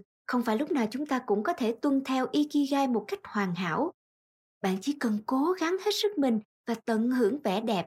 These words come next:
của sự không hoàn hảo đó. Một điều thú vị là Ikigai cũng có thể tìm đến chúng ta. Bất kỳ điều gì kết nối với Ikigai sẽ tự tìm đến bạn như một phép màu,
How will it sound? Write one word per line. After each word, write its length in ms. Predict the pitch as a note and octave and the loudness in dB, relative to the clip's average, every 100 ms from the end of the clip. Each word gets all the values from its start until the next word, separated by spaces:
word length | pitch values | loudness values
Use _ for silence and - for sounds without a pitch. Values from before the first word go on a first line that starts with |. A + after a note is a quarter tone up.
| - | -4
của 120 | G#3 | -4
sự 240 | - F#3 F3 | 0 0 -2
không 280 | - D4+ D#4+ D#4 | -6 -6 -6 -4
hoàn 260 | C4 G#3+ | 0 0
hảo 240 | F3 F#3 A3 | 0 -2 0
đó. 400 | A3 G#3 D4 - _ _ _ _ _ _ - | 0 2 0 -2 _ _ _ _ _ _ -2
Một 200 | C4 A#3 | 0 2
điều 180 | A#3+ A#3+ | 2 2
thú 200 | B3+ E4+ F#4+ | 2 0 2
vị 240 | B3+ F3+ F3+ | 2 2 2
là 260 | G#3+ G3+ C4 | 2 2 0
Ikigai 440 | C4 C4+ C4 B3 | 0 0 0 0
cũng 180 | A#3+ A3+ | 0 -2
có 100 | F4 | -2
thể 180 | C4+ C4 - | 0 -2 2
tìm 220 | B3 A#3 | 2 4
đến 160 | C4+ | 2
chúng 200 | D4+ F4 | 0 -2
ta. 300 | F4+ C4 B3+ - _ _ _ | 0 2 0 -4 _ _ _
Bất 140 | D4 G4+ - | -2 -2 0
kỳ 180 | C#4 B3+ | 2 4
điều 220 | A#3 B3 | 4 4
gì 260 | A3+ B3 A#3+ A#3+ | 4 4 2 2
kết 200 | F#4+ C#4+ | 0 2
nối 280 | A3+ A#3+ D#4+ | 2 2 0
với 80 | - | 0
Ikigai 560 | B3+ A#3+ A#3+ A3 G#3 G3 | 0 0 2 2 2 2
sẽ 240 | - F#3 G3 | 0 -2 -4
tự 220 | - E3+ G3+ | -2 0 0
tìm 240 | B3 A3+ G3 | 2 2 2
đến 240 | G#3+ D4 | 0 0
bạn 280 | C#4 F3+ G3 | 0 0 0
như 100 | A3 | 0
một 160 | A3 G3+ | 0 -2
phép 200 | E4+ D4+ | -2 0
màu, 300 | A3+ G3+ | 2 2